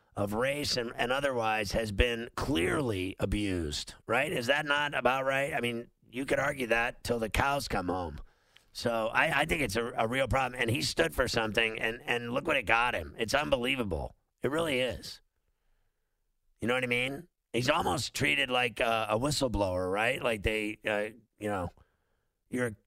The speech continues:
you're a castaway, right? They send you off to your own island, and, and nobody wants anything to do with you, right? So it really is unbelievable.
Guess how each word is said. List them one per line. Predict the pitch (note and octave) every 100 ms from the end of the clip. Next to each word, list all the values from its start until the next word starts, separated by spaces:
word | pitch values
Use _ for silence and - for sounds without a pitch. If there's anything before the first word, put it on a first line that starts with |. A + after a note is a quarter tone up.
| _ -
you're | A#2
a | G#2+
castaway, | - D3 D#3+ C#3+ - G#2 F#2+
right? | G2+ G#2+ B2
They | A#2+
send | - C#3 C3
you | B2+
off | C3 A2+
to | C3
your | A#2+ A#2+
own | B2+
island, | B2 C3 C3+ G#2 F#2
and, | G2+ G2+ -
and | A2+ A2+
nobody | C3 C3
wants | B2+ A#2+
anything | B2+ B2 A#2+
to | A2+
do | G#2 -
with | A#2+
you, | F#2+ F#2+
right? | G#2 A#2+ - _ _ - - _ _ _ _
So | -
it | B2 C#3
really | C#3 D3 D#3+ E3
is | C#3 C#3 A#2
unbelievable. | A#2+ A#2+ B2+ C#3 D#3+ D#3 A2+ E2+ D2+